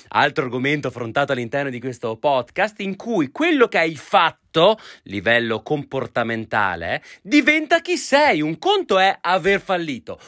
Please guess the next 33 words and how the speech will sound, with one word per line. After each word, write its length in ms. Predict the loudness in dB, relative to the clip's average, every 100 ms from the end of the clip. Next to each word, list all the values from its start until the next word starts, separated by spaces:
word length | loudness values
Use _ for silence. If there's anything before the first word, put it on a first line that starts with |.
| -6 -2
un 80 |
conto 300 | 2 2 4
è 80 | 2
sentirsi 680 | 2 -4 -4 2 4 4 0
un 100 | -4
fallito. 520 | -2 -2 -6 -10 -14 -14 -6
Sono 180 | -4
due 140 | 2 2
livelli 280 | 4 2 0
neurologici 600 | 0 2 2 0 -4 -4
diversi, 500 | 0 2 2 -2 -6
ma 80 |
in 120 | -6 -2
quel 260 | 0 2
momento, 880 | 4 4 4 2 0 -4 -4 -2 -2 -4 -10
in 140 | -8
quella 240 | 0 2 2
distorsione 560 | -4 -8 -4 -2 -2
temporale 560 | -2 -4 0 2 2 0
in 100 | -10
cui 180 | -12 -10
credi 460 | -2 0 0 -4
di 120 | -8
non 100 | -6
aver 180 | 0 0
futuro 540 | -2 -8 -4 -2 -2 -6 -14 -2
perché 220 | 0 2
la 80 | 0
tua 140 | 0
missione 400 | 0 0 0 0
si 120 | 0
annebbia 380 | 0 0 0 0
completamente, 920 | 0 -2 -2 -2 -2 -4 -6 -4 -4